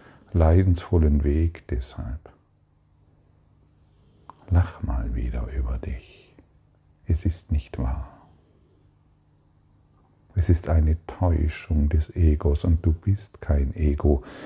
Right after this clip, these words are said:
du bist freier Geist. Lach mal wieder über dich und du wirst heilen.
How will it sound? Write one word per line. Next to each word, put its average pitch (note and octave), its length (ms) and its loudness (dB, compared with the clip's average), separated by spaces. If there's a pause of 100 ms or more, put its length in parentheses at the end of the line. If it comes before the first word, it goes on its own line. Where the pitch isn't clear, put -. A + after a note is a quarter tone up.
(220)
du F2+ 100 0
bist D#2+ 260 2
freier C2+ 560 0
Geist. - 920 -8 (1600)
Lach E2+ 360 2
mal C#2 260 2
wieder D2+ 240 2
über D2 260 2
dich D2+ 300 0
und D#2+ 240 2
du D#2+ 140 0
wirst - 440 -2
heilen. C#2+ 680 -2